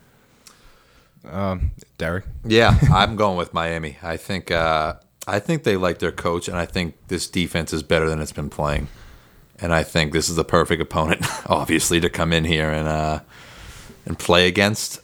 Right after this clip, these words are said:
Speaker 2: I think they're gonna show up with their coach 'cause, I mean, he's, he's under fire right now, obviously.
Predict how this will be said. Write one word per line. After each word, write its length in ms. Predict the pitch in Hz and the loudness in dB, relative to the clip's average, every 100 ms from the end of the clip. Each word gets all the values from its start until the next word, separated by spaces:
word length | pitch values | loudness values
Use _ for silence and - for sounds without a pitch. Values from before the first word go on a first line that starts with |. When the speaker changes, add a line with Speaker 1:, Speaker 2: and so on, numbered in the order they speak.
| - | -6
Speaker 2:
I 160 | 95 | -4
think 380 | 85 - 90 82 | -2 -2 -2 -2
they're 140 | 95 87 | 0 0
gonna 240 | 90 82 | 0 0
show 300 | - 87 85 | 2 4 4
up 100 | 80 | 2
with 120 | 87 | 0
their 120 | 80 | -2
coach 400 | 78 - 82 80 - | -2 0 0 0 -6
'cause, 320 | 76 71 - - | -6 -8 -12 -12
I 100 | 82 | -10
mean, 200 | 76 73 | -8 -6
he's, 240 | 82 76 - _ _ _ - | -4 -6 -10 _ _ _ -6
he's 200 | 95 90 | 0 2
under 180 | 87 73 | 2 2
fire 340 | - 80 76 | 2 2 0
right 200 | 71 71 | -2 -2
now, 240 | 73 71 78 | -2 0 2
obviously. 640 | 78 78 71 - 73 | 0 0 -4 -4 -6